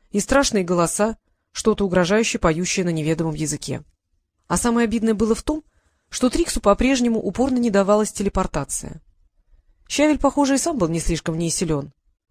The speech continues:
Но на капитул магов, традиционно созываемый вскоре после Нового года, он все-таки отправился. Один. Оставив Трикса в своей волшебной башне с обидной просьбой не снести ее до основания.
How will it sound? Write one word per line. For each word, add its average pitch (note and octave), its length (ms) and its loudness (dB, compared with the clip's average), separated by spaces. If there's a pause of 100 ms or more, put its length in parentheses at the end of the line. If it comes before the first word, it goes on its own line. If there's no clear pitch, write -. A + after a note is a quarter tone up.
(440)
Но G3+ 100 2
на A#3 100 4
капитул A#3 460 0
магов, C4 400 0
традиционно A#3+ 560 2
созываемый G#3+ 520 0
вскоре G#3+ 320 0
после G3 300 -2
Нового F#3 240 -2
года, F3 340 0 (220)
он E4 140 -2
все-таки A3 340 0
отправился. D3 640 -4 (380)
Один. D3+ 420 -4 (720)
Оставив G3 420 0
Трикса C4 400 -2
в - 80 -16
своей F#3 240 2
волшебной F3 480 2
башне G#3+ 460 0 (220)
с - 120 0
обидной A3 320 4
просьбой G3+ 400 2
не F#3 140 0
снести - 340 -2
ее E3+ 160 0
до E3+ 140 2
основания. C3+ 580 -6